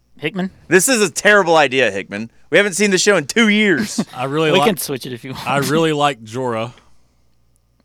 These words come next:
Speaker 2: No, yeah, he was awesome till he got the grayscale.
Speaker 3: Isn't it Longclaw?
Speaker 1: That is correct.
Speaker 2: God.
Speaker 1: Long
Speaker 3: It, it was either
Speaker 1: Claw.
Speaker 3: Long or Iron Claw
Speaker 2: Are you
Speaker 3: or Big
Speaker 2: Put
Speaker 3: Claw.
Speaker 2: your phone up there.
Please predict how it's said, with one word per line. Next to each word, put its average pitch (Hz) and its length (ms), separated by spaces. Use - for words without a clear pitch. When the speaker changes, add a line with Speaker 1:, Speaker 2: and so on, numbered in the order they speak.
Speaker 2:
No, 180 80
yeah, 208 120
he 156 120
was 175 140
awesome 170 460
till 139 120
he 143 40
got 143 120
the 143 60
grayscale. 127 640
Speaker 3:
Isn't 120 280
it 127 200
Longclaw? 123 960
Speaker 1:
That 139 180
is 175 140
correct. 170 500
Speaker 2:
God. 220 300
Speaker 1:
Long 190 380
Speaker 3:
It, 170 180
it - 20
was 151 180
either - 140
Speaker 1:
Claw. 123 140
Speaker 3:
Long 196 340
or 180 140
Iron 160 340
Claw 101 420
Speaker 2:
Are 120 140
you 185 60
Speaker 3:
or 139 220
Big 127 280
Speaker 2:
Put 370 140
Speaker 3:
Claw. - 80
Speaker 2:
your 539 140
phone 220 420
up 151 160
there. 113 380